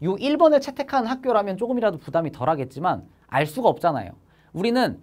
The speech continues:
최악의 경우도 대비를 할 수 있어야 되잖아. 솔직히. 그치? 어떻게 될지 모르니까 준비를 하는 게 낫죠. 손해볼 건 하나도 없죠. 그러니까 결국은 우리 거-, 겨울방학을 이용해서 조금이라도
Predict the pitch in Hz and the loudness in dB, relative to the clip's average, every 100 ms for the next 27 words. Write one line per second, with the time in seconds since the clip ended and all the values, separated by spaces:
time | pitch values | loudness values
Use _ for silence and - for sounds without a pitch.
0 | _ - - 302 285 269 240 226 190 - | _ -16 -2 0 2 2 2 2 -4 -8
1 | 117 160 165 156 104 90 131 107 95 85 | -6 -4 -4 -6 -12 -8 -8 -8 -12 -14
2 | 85 85 - - 104 180 - 120 143 170 | -14 -14 -14 -14 -10 -10 -8 -10 -8 -8
3 | 185 247 240 190 233 202 147 170 143 90 | -4 -4 -4 -6 -6 -6 -8 -8 -10 -12
4 | _ _ _ 202 220 208 226 247 247 107 | _ _ _ -6 -4 -4 -4 0 0 -2
5 | - 160 120 95 - 247 180 160 165 165 | -4 -4 -4 -6 -6 -4 -4 -4 -6 -6
6 | 175 127 - 123 101 - - - _ - | -10 -12 -12 -12 -12 -18 -20 -20 _ -2
7 | 220 190 202 175 - 165 175 175 151 87 | 0 2 0 0 0 0 0 -2 -2 -6
8 | - _ 170 190 180 - 123 123 131 165 | -18 _ -8 -6 -6 -6 -6 -4 -2 -2
9 | 165 123 107 90 85 85 - 120 90 _ | -2 -4 -4 -10 -10 -10 -10 -12 -12 _
10 | _ _ 208 262 247 160 202 240 | _ _ -6 -4 0 0 0 -2